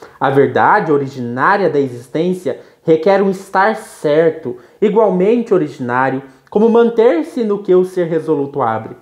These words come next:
A certeza da resolução significa manter-se livre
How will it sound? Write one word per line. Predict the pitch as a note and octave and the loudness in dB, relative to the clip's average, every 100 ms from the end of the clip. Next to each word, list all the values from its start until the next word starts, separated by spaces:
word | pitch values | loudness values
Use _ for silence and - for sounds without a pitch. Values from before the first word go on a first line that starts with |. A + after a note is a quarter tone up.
| _ - | _ -8
A | - | -4
certeza | C#3+ D#3+ D3+ D#3 D3+ C#3 | 0 2 2 4 2 2
da | C3 | -2
resolução | B2+ B2 B2+ A#2+ E3+ F#3+ | -2 -2 -4 -6 -4 -4
significa | F#3+ B3 A3 F#3 F#3 F#3+ | -2 0 0 0 0 0
manter-se | G3 F#3+ G3+ G#3 G#3 G#3 | 2 2 2 2 0 -4
livre | F3 D#3 B3 F3+ A#2+ A2+ | -2 0 0 -2 -6 -12